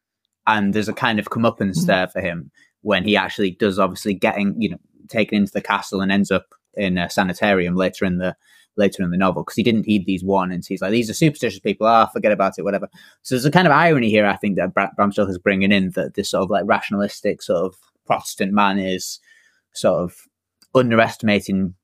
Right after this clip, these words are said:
Speaker 1: real threats to his life because he dismisses the possibility of them being, you know, superstitions becoming real in some sense. And I guess Van Helsing maybe is a ca-, character who represents the opposite of that, represents maybe the sort of the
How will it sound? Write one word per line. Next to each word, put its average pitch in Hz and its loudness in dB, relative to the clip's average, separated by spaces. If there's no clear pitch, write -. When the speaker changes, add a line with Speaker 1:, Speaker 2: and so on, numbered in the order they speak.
Speaker 1:
real 117 4
threats 107 0
to 104 0
his 92 0
life 104 2
because 92 0
he 90 0
dismisses 101 0
the 110 -6
possibility 92 -2
of 90 -4
them 87 -4
being, 90 -4
you 113 -4
know, 110 4
superstitions 107 -2
becoming 90 -4
real 95 2
in 90 -6
some - -12
sense. - -6
And 101 0
I 95 2
guess 104 0
Van 98 -2
Helsing 127 2
maybe 101 2
is 90 -6
a 104 -12
ca-, 98 -2
character 98 -2
who 92 -2
represents 92 -4
the 98 -2
opposite 98 -2
of 87 -14
that, 90 -8
represents 92 -6
maybe 90 -4
the - -12
sort - -4
of 87 -16
the 90 -6